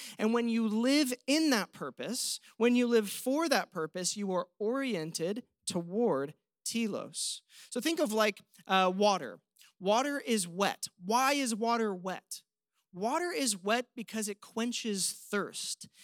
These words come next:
There's a telos to water. Water is designed to quench thirst, not only the, the thirst of humans and animals, but the thirst of dry ground for the growth of plants. You understand what I'm saying?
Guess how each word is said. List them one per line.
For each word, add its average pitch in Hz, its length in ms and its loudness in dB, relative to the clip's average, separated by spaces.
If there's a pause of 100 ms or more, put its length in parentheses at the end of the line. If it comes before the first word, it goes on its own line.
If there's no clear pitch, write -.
(160)
There's 202 180 4
a 202 80 0
telos 220 840 0
to 226 160 0
water. 202 440 0
Water 208 440 -2
is 233 240 2
designed 214 400 -2
to 196 80 -8
quench 220 380 -2
thirst, 180 240 -2
not 185 120 -2
only 208 160 0
the, 196 260 0
the 190 120 -2
thirst 202 340 -2
of 165 120 -4
humans 226 420 4
and 175 100 -2
animals, 226 440 2 (240)
but 208 120 6
the 190 80 0
thirst 226 420 0
of 175 120 -4
dry 185 300 4
ground 233 720 0 (200)
for 202 120 -4
the 190 100 0
growth 202 400 -2
of 170 160 -18
plants. 180 440 -6
You 180 80 -10
understand 185 360 -4
what 185 40 0
I'm 185 80 0
saying? 185 360 0